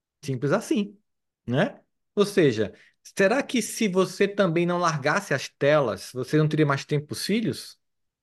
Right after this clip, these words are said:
Porque dá trabalho, tem que sentar, aí joga um negocinho, enjoa, joga outro, enjoa, conversa um negócio.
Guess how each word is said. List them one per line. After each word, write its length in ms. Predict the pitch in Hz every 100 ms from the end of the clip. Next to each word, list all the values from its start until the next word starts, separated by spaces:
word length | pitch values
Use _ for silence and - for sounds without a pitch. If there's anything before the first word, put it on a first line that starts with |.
| _ _ _ _
Porque 140 | 285
dá 140 | 220 151
trabalho, 400 | 190 285 277 165
tem 100 | 147
que 80 | -
sentar, 640 | 202 208 180 170 170 - -
aí 120 | 147
joga 200 | 165 165
um 40 |
negocinho, 440 | 170 151 151 160 165
enjoa, 300 | 147 143 139
joga 240 | 139 139
outro, 200 | 147 147
enjoa, 320 | 156 139 143
conversa 300 | 147 139 139
um 40 | 151
negócio. 560 | 151 139 139 139 151